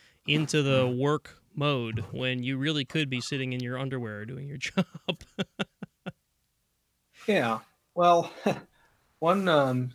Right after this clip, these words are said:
Speaker 2: yeah, so I've been working from home one day a week for, um, that's a regular thing for,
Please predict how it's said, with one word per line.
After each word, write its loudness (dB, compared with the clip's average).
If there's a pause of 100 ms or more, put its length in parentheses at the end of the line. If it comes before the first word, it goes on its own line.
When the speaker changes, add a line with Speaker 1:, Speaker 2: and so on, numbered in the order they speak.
Speaker 2:
yeah, 4
so 6
I've 10
been 4
working 2
from -2
home 2 (420)
one 2
day 8
a 6
week -2 (380)
for, -2
um, -2
that's -4
a -2
regular 4
thing -6
for, -4